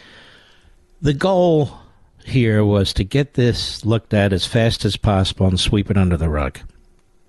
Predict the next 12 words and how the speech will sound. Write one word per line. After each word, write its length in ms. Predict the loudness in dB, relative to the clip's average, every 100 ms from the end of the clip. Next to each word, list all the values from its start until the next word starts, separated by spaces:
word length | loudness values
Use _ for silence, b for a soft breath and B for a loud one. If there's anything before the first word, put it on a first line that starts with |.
| _ b b b
to 100 | -6
broom 360 | -2 0 0 -2
it. 160 | -8 -16 -20 _ _ _ _ _ b b b b b b b b
That 180 | -4 -2
was 160 | -2 -2
the 100 | -4
goal. 280 | -4 -8 -12 -20 -20 -20 -20 -20 -20 _ _ -20 _ _ _ _ -20 -20 -20 -20 b b b b b b b b b -2
And 100 | 0
then 140 | 0
two 180 | -2 -4
things 300 | -2 -2 -2
happened 560 | 0 -2 -2 -4 -4